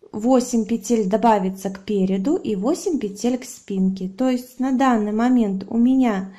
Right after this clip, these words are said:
восемьдесят две петли плюс две петли с линии реглана. Получаем восемьдесят четыре петли. И плюс вот этих восемь петель нам дадут девяносто две петли.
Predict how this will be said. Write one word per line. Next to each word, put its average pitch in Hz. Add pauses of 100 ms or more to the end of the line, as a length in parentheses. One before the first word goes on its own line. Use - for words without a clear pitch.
(100)
восемьдесят 208 (220)
две 214
петли 254 (180)
плюс 269
две 240
петли 208 (400)
с -
линии 254
реглана. 220 (380)
Получаем 233
восемьдесят 233
четыре 196
петли. 254 (360)
И 269
плюс 277
вот 240
этих 214
восемь 208
петель 196 (320)
нам 208
дадут 196
девяносто 208 (380)
две 208 (320)
петли. 180